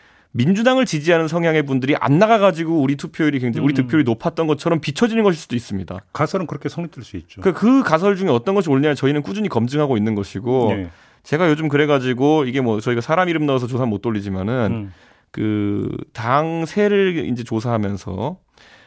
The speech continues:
Speaker 1: 그런 아주 설계 문항을 넣어가지고 이게 과연 진짜 역선택의 요소가 있는 것인지
Speaker 2: 음.
Speaker 1: 아니면 아까 말했던 것처럼 그 샘플링의 요소가 있는 것인지 실제 우리 이공삼공 지지율이 많이 높아지고 있는 것인지
Speaker 2: 음.
Speaker 1: 이런 것들을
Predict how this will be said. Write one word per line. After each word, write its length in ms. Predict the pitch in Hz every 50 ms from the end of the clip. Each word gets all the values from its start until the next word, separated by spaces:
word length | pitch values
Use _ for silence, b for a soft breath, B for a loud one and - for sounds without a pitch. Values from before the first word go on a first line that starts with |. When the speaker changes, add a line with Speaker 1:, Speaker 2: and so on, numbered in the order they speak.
| b b b
Speaker 1:
그런 220 | - - 123 131
아주 280 | 123 120 127 123 123 - -
설계 300 | - - 190 190 196 185
문항을 400 | 165 135 131 131 127 127 123 117
넣어가지고 880 | 104 104 117 123 120 101 - 92 90 104 117 131 127 104 95 95 - _ b b b b b b b
이게 180 | b 147 175 185
과연 300 | - 135 131 147 160 156
진짜 380 | 147 139 127 - 139 135 127
역선택의 480 | 107 107 101 - 156 151 143 - 143 135
요소가 300 | 123 113 110 123 120 113
있는 220 | 104 101 101 110
것인지 520 | 107 104 98 110 98 95 95 101 92 104 - -
Speaker 2:
음. 60 | -
Speaker 1:
아니면 180 | 107 123 110
아까 140 | 104 - 113
말했던 320 | 107 104 104 117 - 107 104
것처럼 500 | 104 98 - - 101 101 117 151 190 196 _ _ _ -
그 200 | - 117 107 107
샘플링의 560 | - 180 202 214 - 240 233 226 214 196 147
요소가 320 | 120 110 - 131 120 117
있는 200 | 104 98 104 101
것인지 600 | 95 95 - 98 95 92 90 110 98 95 95 95 - b b b b
실제 360 | b - - 214 196 - 233
우리 240 | 208 170 160 156 135
이공삼공 400 | 127 123 151 151 135 147 143 139
지지율이 260 | 127 - 123 113 127 120
많이 140 | 120 113
높아지고 460 | 104 101 - - 139 131 127 120 117 107
있는 160 | 104 104 98
것인지 520 | 95 95 85 104 95 95 92 101 117 135
Speaker 2:
음. 100 | 135 117 113
Speaker 1:
이런 180 | - 143 160
것들을 420 | 160 151 156 - 147 143 139 123